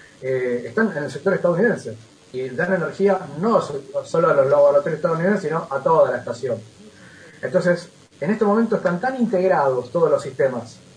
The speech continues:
de propulsión y de energía que sería impensado, es inviable, no,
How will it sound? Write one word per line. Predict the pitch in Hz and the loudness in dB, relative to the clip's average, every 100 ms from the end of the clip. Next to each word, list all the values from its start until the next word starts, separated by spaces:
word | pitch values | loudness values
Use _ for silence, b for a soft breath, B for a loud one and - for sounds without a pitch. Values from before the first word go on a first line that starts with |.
| - | -10
de | - | -4
propulsión | 139 123 131 170 120 107 - | -2 -2 -2 0 -2 -2 -12
y | 123 | -6
de | 135 | -4
energía | 139 - 202 147 151 - - B B B B B | -2 -4 -4 -2 -2 -4 -18 B B B B B
que | 135 | -6
sería | 165 226 | 0 0
impensado, | 208 175 196 208 196 | 2 0 2 4 6
es | 202 - - | 4 -2 -8
inviable, | 165 208 214 135 123 | -2 2 4 2 0
no, | 131 151 | -2 -4